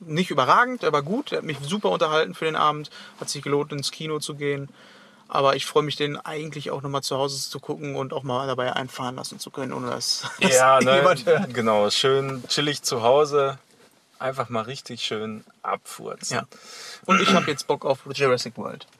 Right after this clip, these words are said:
Speaker 2: <laughs> Genau.
Speaker 1: Eins.
Speaker 2: Ja, erstmal gleich nochmal gucken. Äh, ja,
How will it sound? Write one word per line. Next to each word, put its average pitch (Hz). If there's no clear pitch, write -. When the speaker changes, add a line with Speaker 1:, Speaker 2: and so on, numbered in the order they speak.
Speaker 2:
<laughs> -
Genau. 139
Speaker 1:
Eins. 202
Speaker 2:
Ja, 117
erstmal 120
gleich 113
nochmal 104
gucken. 95
Äh, 120
ja, 123